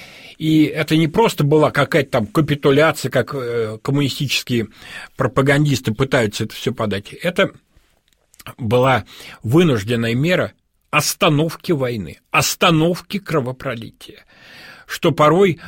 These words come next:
может делать только человек сильной воли, потому что принять такое решение было очень нелегко, особенно когда оппозиция в твоей стране орет там на каждых углах, да,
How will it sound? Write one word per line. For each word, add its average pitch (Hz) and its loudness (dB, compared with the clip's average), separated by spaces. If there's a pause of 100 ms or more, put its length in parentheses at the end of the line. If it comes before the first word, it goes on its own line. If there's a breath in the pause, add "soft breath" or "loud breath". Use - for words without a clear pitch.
(120)
может 131 0
делать 131 0
только 147 2
человек 135 2
сильной 151 2
воли, 104 -2 (680 loud breath)
потому 127 -4
что 120 -4
принять 135 0
такое 123 -2
решение 165 -2
было 113 0
очень 110 -2
нелегко, 107 0 (440 loud breath)
особенно 170 2
когда 131 2 (380 loud breath)
оппозиция 143 0
в 120 -4
твоей 139 2
стране 127 0 (180 loud breath)
орет 151 2
там 107 0
на 117 -2
каждых 113 -2
углах, 131 0
да, 104 -2